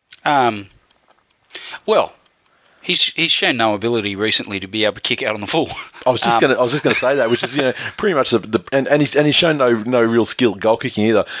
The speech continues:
Speaker 2: which are probably the two primary skills required to play rugby union.
Speaker 1: Certainly, if you play in the, any position that Benji's gonna be eligible for.
Speaker 2: Yeah, yeah.
Speaker 1: Um, it probably fits the bill as far as he, he's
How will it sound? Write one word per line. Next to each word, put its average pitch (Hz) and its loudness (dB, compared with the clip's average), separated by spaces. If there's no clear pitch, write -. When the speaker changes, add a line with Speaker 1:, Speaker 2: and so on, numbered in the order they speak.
Speaker 2:
which 135 2
are 131 0
probably 131 2
the 110 4
two 127 2
primary 110 2
skills 110 0
required 104 2
to - -8
play 107 2
rugby 101 2
union. 107 2
Speaker 1:
Certainly, 131 0
if 104 -8
you 98 -12
play 104 0
in 110 -8
the, 104 -6
any 107 -2
position 98 -4
that 87 -12
Benji's 101 -2
gonna 98 -2
be 90 -6
eligible 98 -2
for. 107 2
Speaker 2:
Yeah, - -2
yeah. 117 4
Speaker 1:
Um, 110 -4
it 98 -10
probably 104 0
fits - -4
the 104 -10
bill 117 2
as 104 -4
far 110 2
as 101 -4
he, 98 -10
he's 98 -12